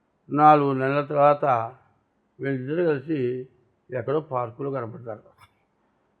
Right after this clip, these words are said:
పార్కులో కనపడంగానే, "ఏమిట్రా?" అంటే, "అమ్మాయి మాతో కాల్-, కాలేజీలో చదువుకున్న అమ్మాయి, మేమంతా మాట్లాడుకుంటాం, అంతేగాని ఏముండదు." "అదేంద్రా మాట్లాడుకోవడం, ఇద్దరు కలిసి తిరగటం ఏంద్రా?"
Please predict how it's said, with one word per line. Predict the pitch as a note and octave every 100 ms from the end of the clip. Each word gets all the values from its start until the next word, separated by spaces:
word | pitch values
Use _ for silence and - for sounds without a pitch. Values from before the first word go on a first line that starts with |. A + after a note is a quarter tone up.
| - - - - _ _ _ _ _ -
పార్కులో | C3+ C#3+ C3+ C#3+
కనపడంగానే, | C#3 B2+ C3+ C3+ D3 C#3+
"ఏమిట్రా?" | C#3+ C#3 C#3+ C3
అంటే, | B2 C3 A#2 A#2+ C3 _ _ _ _ _ _ A#2+
"అమ్మాయి | D3+ F#3
మాతో | B2+ C3 E3
కాల్-, | C#3 B2+ B2+ C3+ D#3 _ _ _ -
కాలేజీలో | A2 B2 D#3 E3 F3
చదువుకున్న | D#3+ C3+ C3+ D3 D3+ D3
అమ్మాయి, | C#3+ C#3+ B2 _ _ _ _ _ _ _ _ _ _ _ _ _
మేమంతా | D3+ G#3 E3+ D3 D#3+
మాట్లాడుకుంటాం, | F3+ D3 D3 F#3 E3+ E3+ D#3 C#3 A#2 _ _ _ _ _ _ -
అంతేగాని | C3 E3 F3 F3+ E3
ఏముండదు." | D3+ D3+ D3 C#3 - _ _ _ _ _ _ _ _ _ -
"అదేంద్రా | C#3+ F#3 G#3 G3+
మాట్లాడుకోవడం, | E3+ D3 D3+ F3 E3 E3+
ఇద్దరు | E3 C#3+ F#3+
కలిసి | F3+ D#3+
తిరగటం | - D#3 D#3 D#3
ఏంద్రా?" | C#3+ C#3+ D3